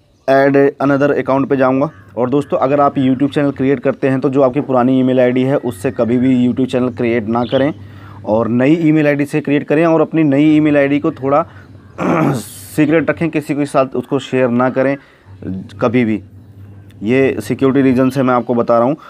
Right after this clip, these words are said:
और यहाँ पे मैंने click किया, अब कुछ इस तरीके का interface आएगा और कुछ इस तरीके का interface आएगा। तो थोड़ा net मेरे यहाँ पे स्लो चलता है तो इसलिए guys थोड़ा सा वक्त लग रहा है। Create account पे जाएंगे दोस्तों,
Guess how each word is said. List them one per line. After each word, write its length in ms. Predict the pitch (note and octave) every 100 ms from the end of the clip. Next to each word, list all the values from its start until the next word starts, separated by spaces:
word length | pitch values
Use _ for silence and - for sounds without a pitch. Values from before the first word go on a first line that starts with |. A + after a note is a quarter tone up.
| - -
और 340 | G#2+ A2+ A2+ - _ -
यहाँ 260 | A#2 B2 C3
पे 100 | C#3
मैंने 200 | C3+ C3+
click 240 | - B2+
किया, 220 | - C#3+ F#3 - - -
अब 100 | G#2+
कुछ 180 | D3 D3+
इस 120 | D#3+
तरीके 220 | D#3+ D3 D3+
का 80 |
interface 560 | C#3+ C3+ C#3 - C3+ C3+
आएगा 320 | C3 B2+ D3+ E3+ - _ _ _ _ _ _ _ _ _ _ - - - - _ _ _ -
और 340 | - G#2 G#2 G2+
कुछ 260 | B2+ -
इस 140 | B2+ -
तरीके 200 | C3+ C3
का 100 | B2+
interface 500 | B2 B2 B2+ B2+ C3
आएगा। 280 | B2 B2+ D3+ - - - -
तो 160 | A2+ A2 B2+
थोड़ा 100 | C3
net 260 | B2+ C3+
मेरे 200 | C3 C3
यहाँ 120 | B2+
पे 100 | A#2+
स्लो 260 | B2 B2 B2+
चलता 320 | - A#2+ B2
है 60 | A#2+
तो 100 | B2
इसलिए 220 | B2+ A#2+
guys 220 | A2+ A#2 -
थोड़ा 100 | A2+
सा 160 | A#2 A2 G2
वक्त 240 | G#2+ A#2 A2+
लग 140 | A2
रहा 120 | A2
है। 60 | B2 - - -
Create 240 | C3 C3+ C3+
account 320 | C3 C3 B2
पे 80 | C3
जाएंगे 300 | B2 B2+ B2+
दोस्तों, 360 | C3 - D#3